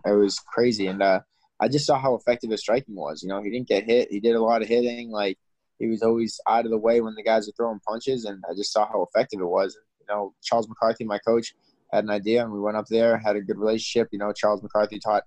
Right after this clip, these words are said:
Steven some jiu-jitsu in exchange for him teaching us, um, you know, some striking. And, man, that's, like,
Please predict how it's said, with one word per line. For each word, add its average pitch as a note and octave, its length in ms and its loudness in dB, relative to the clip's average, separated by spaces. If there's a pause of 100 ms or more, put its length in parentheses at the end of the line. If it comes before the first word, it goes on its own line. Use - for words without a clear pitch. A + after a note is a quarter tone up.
(420)
Steven A#2 360 -2
some A2+ 160 -6
jiu-jitsu A#2 720 0
in G#2 160 -6
exchange G#2+ 480 -4
for G2+ 160 2
him G#2 180 -4
teaching G#2+ 320 -4
us, G#2+ 280 -2
um, G2 360 -2
you G#2+ 120 -6
know, G2+ 80 -4
some - 180 -10
striking. G2+ 420 -2
And, F#2 120 -8
man, G2+ 240 -2
that's, F#2 240 -4
like, F#2+ 260 2